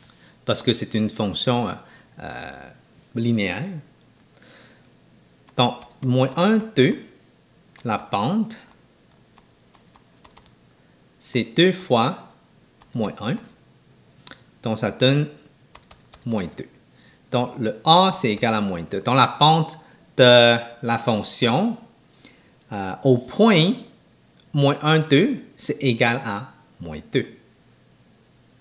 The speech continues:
OK ? Donc, aux différents points, la pente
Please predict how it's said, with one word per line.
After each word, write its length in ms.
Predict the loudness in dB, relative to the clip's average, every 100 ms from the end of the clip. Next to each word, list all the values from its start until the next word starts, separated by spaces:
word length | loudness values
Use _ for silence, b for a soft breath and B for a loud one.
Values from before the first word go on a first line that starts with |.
| -20
OK ? 200 | -14 -12 B B B -2
Donc, 180 | 0 0 -4 -20 -20 _ _ _ -2
aux 120 | -2
différents 400 | 0 2 4 4
points, 400 | 2 2 4 2 -2 -14 _ _ _ _ _
la 120 | -4 0
pente 440 | 4 6 4